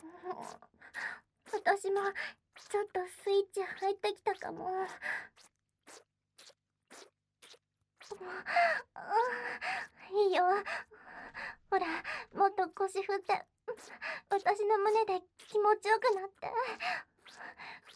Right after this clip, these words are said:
打ちつけるよ。揺らすように。ほ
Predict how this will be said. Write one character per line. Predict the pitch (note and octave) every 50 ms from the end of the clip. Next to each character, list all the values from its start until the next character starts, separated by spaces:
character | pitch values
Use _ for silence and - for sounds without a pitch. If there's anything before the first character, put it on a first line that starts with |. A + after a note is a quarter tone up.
| -
打 | - G4+ D#4+
ち | - -
つ | - - -
け | - G4+ G#4
る | G4+ G4+ F#4+
よ。 | E4+ E4 - F4+ F4+ F4 - - - - - - - - A4 - - - - G#4+ - _ _ _ _ _ - - - - - - - - - - _
揺 | G4 G4+
ら | F#4+ G4 G4+
す | - F#4
よ | F#4 G4+ A4 A4
う | G#4+
に。 | G4 D#4 -
ほ | -